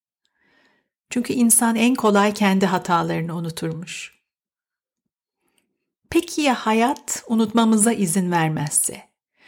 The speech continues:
O zaman da hatalarımızı, yanlışlarımızı hafifletmenin yollarını arıyoruz. Bazen inkar oluyor bu, bazen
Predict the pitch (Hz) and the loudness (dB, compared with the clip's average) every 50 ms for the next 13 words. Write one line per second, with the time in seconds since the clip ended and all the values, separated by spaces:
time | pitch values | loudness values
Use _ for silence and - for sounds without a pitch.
0 | - - - - - - _ - - - 330 359 349 415 403 359 311 269 254 226 | -20 -20 -20 -20 -20 -20 _ -20 -2 0 2 4 4 4 4 4 4 4 4 2
1 | 208 208 233 240 - 240 240 - 254 247 240 240 247 247 240 247 247 247 233 - | 2 0 0 0 0 -2 0 2 2 2 2 4 4 2 2 2 2 0 0 -2
2 | - 269 254 233 233 226 226 220 - - - 233 226 233 233 233 226 208 277 240 | 0 0 0 2 2 2 0 0 -2 0 0 0 2 2 2 2 2 2 0 0
3 | 233 220 - 226 208 - - 208 208 208 220 214 214 220 220 208 202 185 185 185 | -2 -2 -2 -4 -2 -2 -2 -2 0 -2 -2 0 0 0 2 2 2 2 2 2
4 | 185 185 180 180 175 170 165 170 170 - - - - - - - - - - _ | 0 0 0 0 0 0 -2 -2 -4 -8 -8 -10 -10 -8 -8 -8 -8 -10 -12 _
5 | _ _ _ _ _ _ _ _ _ _ 208 214 220 226 202 - 226 220 226 226 | _ _ _ _ _ _ _ _ _ _ 0 2 2 4 4 4 2 2 0 0
6 | - 226 214 208 202 - - 233 226 220 220 220 220 - - - 175 175 165 175 | 0 0 0 0 -2 -4 -2 0 0 0 0 -2 -6 -10 -8 -6 -6 -6 -4 -6
7 | 165 160 160 - 180 180 180 190 190 196 190 - 208 196 196 196 196 190 | -6 -8 -8 -8 -8 -2 2 2 4 4 4 4 2 2 2 2 0 -2